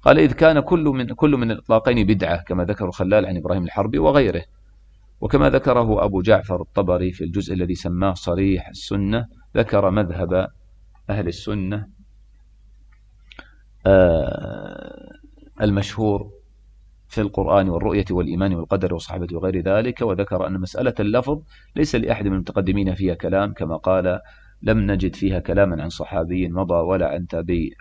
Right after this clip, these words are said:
ولا عن تابعي قفى إلا عمن في كلامه الشفاء والغناء". هكذا عندكم؟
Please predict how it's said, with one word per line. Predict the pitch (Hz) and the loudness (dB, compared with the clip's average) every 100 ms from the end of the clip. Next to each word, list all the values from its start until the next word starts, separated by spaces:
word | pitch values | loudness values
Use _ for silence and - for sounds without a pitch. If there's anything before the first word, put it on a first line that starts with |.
| - | -10
ولا | 87 90 | -4 -2
عن | 82 90 | -2 -2
تابعي | 92 87 - 92 87 - | -2 -2 -2 -2 -4 -4
قفى | 104 98 113 127 - | -2 2 2 2 -2
إلا | 107 98 92 | -4 0 0
عمن | 98 95 90 90 90 - - _ - | 0 -2 -4 -6 -8 -16 -20 _ -8
في | 113 110 | -2 -2
كلامه | - 92 104 101 98 101 110 - _ - - _ - - - - - _ - | 0 0 0 0 0 0 -2 -6 _ -20 -20 _ -20 -20 -20 -20 -20 _ -10
الشفاء | 80 - - - 110 135 - - - - - - _ _ - | -10 -8 -8 0 2 2 -2 -12 -20 -20 -20 -20 _ _ -16
والغناء". | 101 90 87 90 98 131 - - _ _ - - - - - - - - _ - - - - | -6 -6 -4 -2 -2 -4 -8 -20 _ _ -20 -20 -20 -20 -20 -20 -20 -20 _ -20 -20 -20 -8
هكذا | 95 - 90 80 | -6 -4 -4 -2
عندكم؟ | 90 92 - | -4 -6 -8